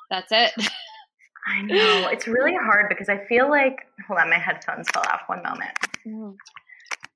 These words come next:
Speaker 2: I'm sorry. I'm a mess today. Um,
Speaker 1: No,
Speaker 2: I feel
Speaker 1: I
Speaker 2: like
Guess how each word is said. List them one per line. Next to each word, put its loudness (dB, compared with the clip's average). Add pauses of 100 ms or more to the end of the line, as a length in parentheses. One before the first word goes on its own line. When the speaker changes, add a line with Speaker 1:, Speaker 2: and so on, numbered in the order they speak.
(180)
Speaker 2:
I'm -18
sorry. -2
I'm -2
a -6
mess -6
today. -2 (160)
Um, 2 (360)
Speaker 1:
No, 0
Speaker 2:
I 0
feel 0
Speaker 1:
I 0
Speaker 2:
like 2